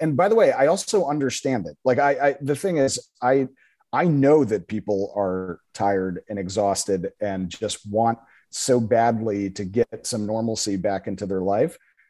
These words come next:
Uh, I think that most people know, even if they say, "We gotta move on,"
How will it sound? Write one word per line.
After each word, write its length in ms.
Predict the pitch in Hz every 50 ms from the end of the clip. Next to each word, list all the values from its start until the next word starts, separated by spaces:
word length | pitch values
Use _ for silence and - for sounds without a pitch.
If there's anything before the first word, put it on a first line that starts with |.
| _ _ _ -
Uh, 340 | 110 107 104 101 98 98 104 - _ _ _ -
I 120 | 120 120
think 340 | - - - 196 202 156 -
that 160 | 170 143 127
most 360 | 123 123 123 143 139 - -
people 380 | - 165 147 - - 156 143 127
know, 540 | 120 117 110 107 107 110 117 123 135 147 147 -
even 300 | 131 135 135 139 139 127
if 180 | 123 113 -
they 220 | - 120 107 107 104
say, 400 | - - - - 123 127 131 135
"We 180 | 127 131 131
gotta 200 | 127 135 135 139
move 340 | 131 135 135 131 123 120 127
on," 260 | 131 127 135 139 139